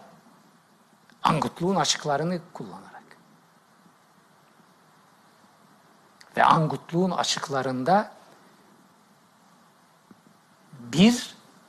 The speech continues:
yüz fara kadar delik kapanmadan devam ediyor o açıklar. Ben dinliyorum. Ben takip ediyorum. Ben aktualiteyi hiç ıskalamam.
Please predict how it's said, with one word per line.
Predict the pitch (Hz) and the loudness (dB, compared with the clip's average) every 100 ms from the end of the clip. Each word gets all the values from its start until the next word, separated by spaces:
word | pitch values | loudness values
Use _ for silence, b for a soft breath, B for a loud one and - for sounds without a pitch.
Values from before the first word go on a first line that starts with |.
| - - - - - _ _ _ - | -20 -20 -20 -20 -20 _ _ _ -6
yüz | 131 247 - | 4 4 4
fara | - 165 180 185 | 4 4 4 2
kadar | 160 151 143 123 | 0 -2 -4 -4
delik | 151 160 220 - | -2 0 -2 -2
kapanmadan | - - 226 254 175 160 196 220 | -4 0 0 0 0 -2 -2 0
devam | 160 160 190 143 | 2 2 2 -2
ediyor | 110 113 104 | -8 -14 -14
o | 101 | -14
açıklar. | 104 - - - - _ _ _ _ - _ _ _ _ _ _ _ _ _ _ _ _ _ - - _ _ - _ - _ _ _ _ _ _ _ - | -12 -12 -14 -20 -20 _ _ _ _ -20 _ _ _ _ _ _ _ _ _ _ _ _ _ -20 -20 _ _ -20 _ -20 _ _ _ _ _ _ _ -6
Ben | 123 127 | -4 -4
dinliyorum. | 127 143 240 220 - - - - - - - - - - | -6 -6 -6 -8 -12 -20 -20 -20 -20 -20 -20 -20 -20 -18
Ben | - | -16
takip | - - - 170 | -12 -10 -4 0
ediyorum. | 214 127 101 - - - - - - _ - | 0 -2 -14 -16 -20 -20 -20 -20 -20 _ -16
Ben | - - - | -12 -12 -12
aktualiteyi | - - - 104 - 113 104 107 | -14 -10 -10 -10 -12 -14 -12 -14
hiç | - - | -12 -12
ıskalamam. | 208 - 117 110 135 131 | -8 -6 -4 0 4 4